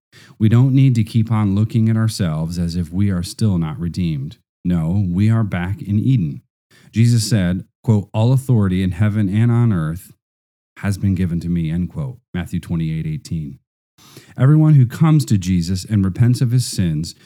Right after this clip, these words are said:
acquires the holiness, righteousness, power, and authority of Jesus Christ.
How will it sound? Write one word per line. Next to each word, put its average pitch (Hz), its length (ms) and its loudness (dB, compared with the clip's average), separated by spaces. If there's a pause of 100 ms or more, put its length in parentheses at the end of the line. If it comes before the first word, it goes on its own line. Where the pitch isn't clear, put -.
(140)
acquires 123 600 2
the 90 100 -2
holiness, 127 600 2
righteousness, 117 640 0
power, 127 460 0
and 92 180 -2
authority 113 440 0
of 98 80 0
Jesus 98 360 -2
Christ. 95 540 -8